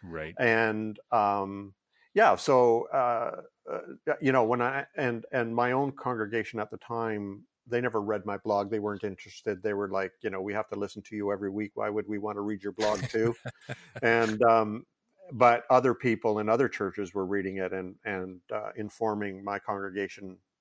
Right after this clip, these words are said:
Speaker 2: of the trouble I was apparently in. And <clears throat> so,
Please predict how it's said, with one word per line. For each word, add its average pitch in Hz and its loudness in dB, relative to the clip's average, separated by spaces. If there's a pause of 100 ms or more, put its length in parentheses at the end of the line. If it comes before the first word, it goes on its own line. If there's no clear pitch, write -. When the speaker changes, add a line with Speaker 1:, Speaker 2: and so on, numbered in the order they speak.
Speaker 2:
of 98 -4 (520)
the 98 -4
trouble 104 -2
I 92 0
was 95 -8
apparently 101 -10
in. 101 -10 (1040)
And 135 4 (200)
<clears throat> 170 6
so, 156 4